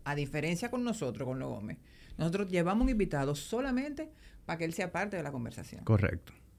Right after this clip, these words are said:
Speaker 1: No me importa un carajo que tú hagas, que tú te dediques, si tienes boca dura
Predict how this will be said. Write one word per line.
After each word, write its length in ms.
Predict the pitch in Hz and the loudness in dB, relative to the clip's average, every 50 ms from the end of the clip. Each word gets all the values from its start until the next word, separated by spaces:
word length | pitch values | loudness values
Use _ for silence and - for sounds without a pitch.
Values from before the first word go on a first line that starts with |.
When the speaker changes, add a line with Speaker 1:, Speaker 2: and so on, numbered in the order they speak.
| - - - | -20 -20 -14
Speaker 1:
No 320 | - - 151 156 160 165 | -8 -6 -4 -4 -4 -4
me 80 | 190 208 | -2 -2
importa 640 | 202 196 175 - - 185 190 208 214 202 - 190 | -2 -4 -4 -2 0 0 0 0 -2 -4 -6 -4
un 180 | 190 190 190 185 | -2 -2 -2 -2
carajo 560 | 180 180 170 170 170 180 208 214 226 220 214 | -2 -2 0 0 2 2 2 2 2 2 2
que 80 | 214 170 | 0 0
tú 200 | 165 175 165 165 | 0 2 0 2
hagas, 320 | 165 180 196 220 214 208 | 2 0 2 2 0 2
que 120 | 175 175 165 | 2 0 0
tú 100 | 170 165 | 0 0
te 140 | 165 165 | 0 2
dediques, 640 | 165 165 165 160 170 196 220 214 - 226 233 233 220 | 2 4 4 4 4 2 2 0 0 0 0 0 2
si 100 | 220 175 | 2 2
tienes 240 | 151 170 170 196 208 | 2 2 2 2 2
boca 280 | 196 190 185 190 180 175 | 2 0 0 0 0 2
dura 500 | 190 214 240 277 277 277 269 277 277 - | 4 4 4 4 4 4 4 2 2 0